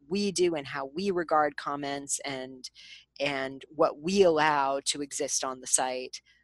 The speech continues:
Um, and, and he, and it was really helpful for him. Um, but you know what? He's in a position to implement those changes. So I think it's one of those things where,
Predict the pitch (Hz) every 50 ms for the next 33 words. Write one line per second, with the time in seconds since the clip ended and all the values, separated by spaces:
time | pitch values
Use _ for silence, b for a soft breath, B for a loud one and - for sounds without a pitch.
0 | b b _ _ - - 151 143 139 131 127 - - - - - _ _ _ _
1 | _ _ _ _ _ _ _ _ _ _ _ _ - 175 170 165 165 160 160 156
2 | 151 151 151 147 147 151 - _ _ _ _ _ _ _ _ _ _ - - 185
3 | 165 165 185 - - 214 190 190 185 180 185 180 175 196 196 185 175 147 160 160
4 | - - 165 160 - - 151 - - - - 226 240 208 180 160 143 143 143 139
5 | - B B B B B B B - 170 160 156 151 - 185 165 - - 185 202
6 | 196 180 180 190 165 143 - - 214 208 - 190 180 170 - - 160 - - 247
7 | 254 - - 208 180 165 160 - - 175 170 165 160 - - 202 220 220 - -
8 | 196 175 160 151 - - 151 147 147 - - - - 190 190 190 - 139 - -
9 | - - 160 156 160 - - - 185 180 180 180 - B B B B B B 160
10 | - - 180 185 190 180 180 175 165 - - 180 196 208 190 156 151 151 147 147
11 | 147 143